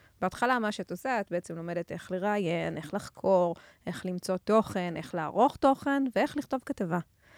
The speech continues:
ובכלים החדשים, מעניין להבין איפה בעצם נוצר המתח הזה בין מה שעשינו בעבודה הידנית לבין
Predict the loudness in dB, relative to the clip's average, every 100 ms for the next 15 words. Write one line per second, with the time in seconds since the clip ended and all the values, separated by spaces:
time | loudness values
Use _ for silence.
0 | -8 -2 0 0 2 4 4 4 0 -2
1 | -2 -2 0 2 4 4 4 4 4 4
2 | 2 0 -4 _ _ _ 0 4 6 8
3 | 6 6 2 4 0 0 2 4 4 2
4 | 0 0 0 0 2 2 0 0 0 0
5 | 2 0 0 -6 0 2 2 2 2 0
6 | 0 0 0 0 0 0 2 2